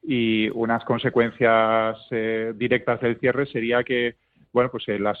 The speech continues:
listas de espera de cirugía cardíaca de Cruces y de Basurto, eh, se sumarían y probablemente aumentarían. Eh, no hay así otra previsión, eh, mm,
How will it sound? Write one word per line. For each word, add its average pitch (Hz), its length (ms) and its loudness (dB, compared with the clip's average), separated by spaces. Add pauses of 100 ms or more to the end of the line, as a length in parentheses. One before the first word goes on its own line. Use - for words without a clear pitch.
(120)
listas 120 460 2
de 120 80 0
espera 120 320 2
de 117 280 0
cirugía 117 400 -2
cardíaca 117 420 0
de 117 120 0
Cruces 131 540 -2
y 120 60 -4
de 117 80 0
Basurto, 131 560 -2 (100)
eh, 117 240 -10 (180)
se 117 80 -4
sumarían 120 680 4 (440)
y 113 340 2
probablemente 110 880 0 (200)
aumentarían. 107 840 0 (160)
Eh, 110 180 -4
no 113 240 0
hay 110 500 2
así 104 840 -2 (300)
otra 110 600 4
previsión, 117 920 -4
eh, 107 420 -6 (100)
mm, 101 480 -8